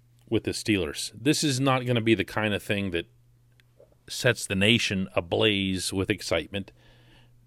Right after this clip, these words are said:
Vinny's never crossed over into being a star player. He's risen way, way, way above being a sixth-round draft pick, as he will happily remind you.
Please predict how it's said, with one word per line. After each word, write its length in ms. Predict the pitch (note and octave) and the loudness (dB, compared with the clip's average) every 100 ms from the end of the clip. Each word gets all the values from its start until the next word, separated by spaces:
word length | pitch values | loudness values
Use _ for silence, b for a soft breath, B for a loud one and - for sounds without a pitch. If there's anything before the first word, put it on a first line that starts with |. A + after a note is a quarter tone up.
| _ _ _ _ _ - | _ _ _ _ _ 2
Vinny's 340 | A#2+ C#3+ G#2+ | 6 8 6
never 380 | G2 A2 G#2+ F#2 - _ _ _ - | 6 8 8 4 -2 _ _ _ -4
crossed 420 | - C3+ C3 - | 8 12 12 10
over 320 | B2+ A2+ F2+ | 8 8 6
into 220 | F2+ F2 F2+ | 4 0 4
being 320 | G#2+ G2+ F2+ | 6 6 4
a 100 | D#2 | 0
star 640 | - - - A2 B2 G#2+ | 0 -2 2 6 8 8
player. 500 | - D#2+ D#2+ G#2 A2 _ _ _ _ _ _ _ _ _ _ _ _ - - | 4 0 4 4 2 _ _ _ _ _ _ _ _ _ _ _ _ -20 -6
He's 180 | A#2+ G2 | -2 4
risen 460 | G#2 C3+ G#2+ F2 C#2+ | 8 10 8 2 -4
way, 400 | F#2 C#3 C3+ A2+ | 6 10 12 10
way, 400 | E2+ A#2 A#2+ F#2+ | 8 8 10 6
way 380 | D#2+ C3 F3+ B2+ | 6 8 12 10
above 420 | G2 F2+ D#2+ - _ b b - - | 10 6 4 -4 _ b b -8 2
being 280 | F3+ C3 A2+ | 4 4 2
a 20 | |
sixth-round 680 | - C#3 - - A2+ A2 E2+ | 2 0 0 -2 -2 -2 2
draft 360 | A2 B2+ B2 | 6 6 4
pick, 240 | - F#3+ - b b C#3+ | 0 -4 -4 b b 6
as 160 | B2 | 6
he 100 | D3 | 4
will 300 | A2+ F#2+ D2 - | 4 2 0 -2
happily 380 | A2+ G#2 - F#2 | 0 0 0 0
remind 460 | E2+ D2+ D2 E2 F#2 | -2 -6 -6 -4 -2
you. 180 | C#3+ | -2